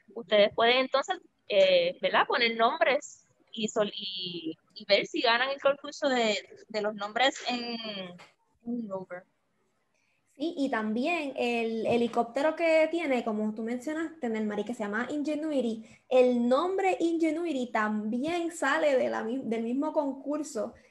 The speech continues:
Speaker 2: Y fue una chica del estado de Alabama, en Estados Unidos, que se llama Vanessa Rupani, que participó en la competencia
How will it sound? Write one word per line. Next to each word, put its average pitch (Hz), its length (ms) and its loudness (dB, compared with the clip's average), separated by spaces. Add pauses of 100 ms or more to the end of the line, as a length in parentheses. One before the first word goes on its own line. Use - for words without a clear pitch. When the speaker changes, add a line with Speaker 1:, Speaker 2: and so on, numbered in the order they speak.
(140)
Speaker 2:
Y 247 420 0 (120)
fue 254 200 4
una 339 300 0
chica 262 600 2
del 226 320 0
estado 233 280 0
de 247 80 4
Alabama, 269 480 4
en 226 60 -2
Estados 247 460 0
Unidos, 285 280 -2
que - 80 -12
se - 80 -6
llama 247 160 0
Vanessa 240 420 -2
Rupani, 277 600 -2 (260)
que 262 160 8
participó 233 600 2
en 262 80 0
la 302 120 4
competencia 339 960 0